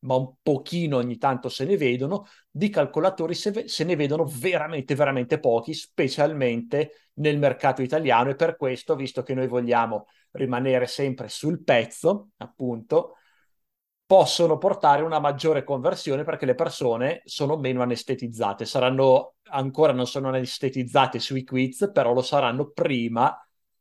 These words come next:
rispetto ai calcolatori. Quindi è una variazione sul tema che non posso che consigliare di,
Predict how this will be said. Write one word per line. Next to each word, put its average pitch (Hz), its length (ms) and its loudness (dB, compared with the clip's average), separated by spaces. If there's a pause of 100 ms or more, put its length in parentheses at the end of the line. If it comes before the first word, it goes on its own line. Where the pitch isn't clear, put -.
(320)
rispetto 139 880 0
ai 131 160 0
calcolatori. 110 760 -4 (240)
Quindi 123 500 -6 (1040)
è 175 120 0
una 170 180 4
variazione 170 800 4
sul 180 320 -6
tema 131 420 2
che 123 420 -2 (240)
non 143 200 -2
posso 127 320 2
che 123 140 -6
consigliare 117 800 0
di, 110 360 -8